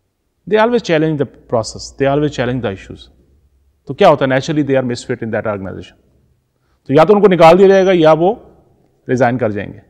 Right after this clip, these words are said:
And that is one extreme, please don't take it for granted कि नहीं,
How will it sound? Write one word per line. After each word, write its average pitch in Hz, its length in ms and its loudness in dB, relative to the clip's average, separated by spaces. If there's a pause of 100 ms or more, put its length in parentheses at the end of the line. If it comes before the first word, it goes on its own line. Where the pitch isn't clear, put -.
(1040)
And 135 120 -4
that 180 160 2
is 156 140 2
one 185 120 0
extreme, 120 420 -6
please 135 320 0
don't 151 220 2
take 156 160 -2
it 139 140 -6
for 135 120 0
granted 127 380 -2
कि 139 80 -2
नहीं, 127 220 -4